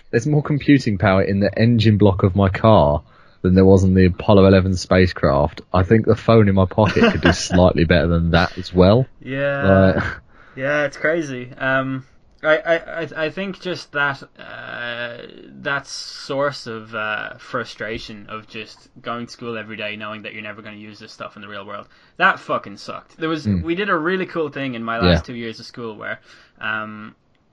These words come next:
Speaker 2: religion was introduced as a,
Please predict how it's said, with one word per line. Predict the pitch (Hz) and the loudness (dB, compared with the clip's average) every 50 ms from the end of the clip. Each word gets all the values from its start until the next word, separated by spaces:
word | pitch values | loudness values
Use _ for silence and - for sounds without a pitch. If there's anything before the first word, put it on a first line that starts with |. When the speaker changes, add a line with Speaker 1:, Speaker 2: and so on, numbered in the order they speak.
| _ _ - - _ | _ _ -20 -20 _
Speaker 2:
religion | - 160 147 147 143 139 139 143 143 135 139 139 131 120 113 110 - | -12 -6 -4 -4 -2 -2 -2 -4 -4 -6 -4 -4 -4 -4 -6 -8 -10
was | 117 120 113 110 | -10 -10 -10 -10
introduced | 123 120 117 - 120 113 123 123 120 - - | -10 -12 -12 -14 -14 -14 -12 -12 -12 -12 -12
as | 117 117 110 117 | -12 -12 -10 -10
a, | 113 110 107 107 107 107 104 104 107 110 110 - - | -10 -8 -8 -8 -8 -10 -10 -10 -12 -12 -16 -18 -20